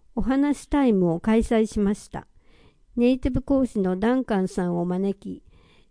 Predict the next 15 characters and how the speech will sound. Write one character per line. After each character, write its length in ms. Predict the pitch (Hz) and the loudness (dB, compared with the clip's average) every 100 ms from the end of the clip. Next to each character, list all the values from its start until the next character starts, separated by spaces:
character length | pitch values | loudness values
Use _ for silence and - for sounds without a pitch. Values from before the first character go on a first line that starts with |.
| - | -4
英 220 | 233 262 | 0 0
語 220 | 262 262 262 | 2 0 0
絵 140 | 233 | 0
本 320 | 277 254 220 | 2 2 2
の 80 | 190 | 2
読 180 | 185 190 | 2 0
み 140 | 226 | -2
聞 240 | - - - | -4 -10 -6
か 100 | 220 | -4
せ 180 | 214 | 0
や、 240 | 196 196 220 - _ - | -2 -2 -8 -18 _ 0
英 220 | 240 262 | 2 2
語 160 | 254 254 | 2 2
の 160 | 233 | 2
歌、 380 | 226 220 196 202 | 0 -2 -6 -6